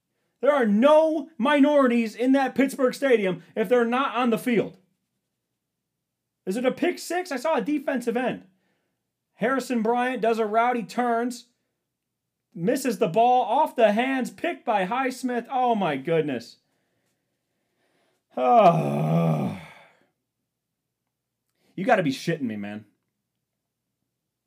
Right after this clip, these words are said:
I mean, this is my doomsday. That was a good hit. He fell and knocked the ball out, and then it was picked. So he, he, off his hands, keeps falling, somehow knocks it away,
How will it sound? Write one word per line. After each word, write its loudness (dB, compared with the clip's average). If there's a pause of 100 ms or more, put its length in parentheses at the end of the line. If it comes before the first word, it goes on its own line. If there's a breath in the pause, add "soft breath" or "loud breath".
(400)
I -2
mean, 0
this 0
is -4
my 0
doomsday. -4 (800)
That -4
was -
a 0
good 2
hit. -2
He -4
fell -2
and -6
knocked -6
the -8
ball -2
out, -6 (380)
and -4
then -2
it -4
was -6
picked. -6 (2000)
So -4
he, -2
he, -6
off -4
his -6
hands, -4
keeps -4
falling, 0
somehow -4
knocks -8
it -6
away, -2